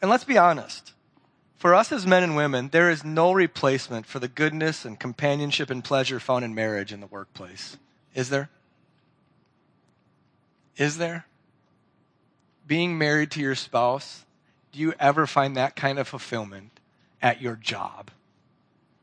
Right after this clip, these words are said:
And yet all we do is push our kids to get a better education and more training to get a job and delaying the pleasure and companionship and intimacy of marriage, the joy of it. I think the only regret I have in my marriage is that I didn't get to do it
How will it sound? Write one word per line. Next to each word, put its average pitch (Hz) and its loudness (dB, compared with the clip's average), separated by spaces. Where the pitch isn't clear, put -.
And 143 -2
yet 143 2
all 156 4
we 156 0
do 143 0
is 127 -2
push - -2
our 110 -2
kids 104 -8
to - -10
get 113 -6
a 113 -6
better 123 0
education 117 -6
and 98 -20
more 113 -6
training 107 -10
to 113 -10
get 113 -8
a 110 -12
job 104 -8
and 113 -20
delaying 110 -4
the - -20
pleasure 123 -4
and 98 -20
companionship 113 -12
and 117 -20
intimacy 113 -18
of 101 -20
marriage, 101 -20
the 120 -10
joy 110 -8
of 117 -18
it. 139 -16
I 135 -20
think 147 -4
the 143 4
only 143 2
regret 139 4
I 127 4
have 135 4
in 131 -4
my 131 4
marriage 123 -2
is 110 -14
that 117 -4
I 110 -6
didn't 117 -10
get 110 -18
to 117 -10
do 117 -8
it 107 -16